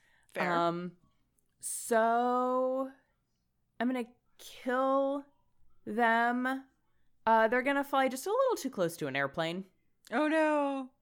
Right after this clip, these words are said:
Speaker 2: Yeah, it's gonna be messy, but over very quickly.
Speaker 1: That's fair.
Speaker 2: <laughs>
Speaker 1: That's fair. Um, this is hard, actually. I don't know. I don't know.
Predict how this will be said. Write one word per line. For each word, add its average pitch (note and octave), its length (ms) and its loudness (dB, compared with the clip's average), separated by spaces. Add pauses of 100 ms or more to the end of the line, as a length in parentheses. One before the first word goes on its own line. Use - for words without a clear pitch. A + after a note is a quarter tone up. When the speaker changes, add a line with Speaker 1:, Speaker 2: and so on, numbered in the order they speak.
Speaker 2:
Yeah, A3 500 2
it's A#3+ 240 -8
gonna E4+ 160 -2
be C#4+ 140 0
messy, G3 560 -4 (640)
but G3 280 0
over C#4 240 2
very E3+ 300 2
quickly. - 500 -10 (600)
Speaker 1:
That's - 260 -4
fair. D#3 340 -8 (140)
Speaker 2:
<laughs> - 1160 -6
Speaker 1:
That's F3 260 -6
fair. C#3+ 440 -10 (1040)
Um, B3+ 520 8 (1300)
this D4+ 120 -10
is F4+ 120 -4
hard, E3 600 0
actually. B2+ 500 -6
I D#3 80 -4
don't F3+ 220 -6
know. E3+ 420 -4 (960)
I F#3+ 80 -14
don't A#3+ 340 -6
know. D3+ 420 -8